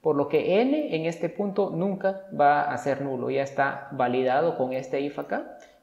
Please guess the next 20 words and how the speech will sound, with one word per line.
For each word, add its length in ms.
y 80
con 220
esta 240
condición 640
del 200
while 280
que 180
n 140
nunca 240
va 100
a 220
llegar 320
a 20
ser 200
nulo, 320
por 100
lo 120
que 240
esta 200
operación 580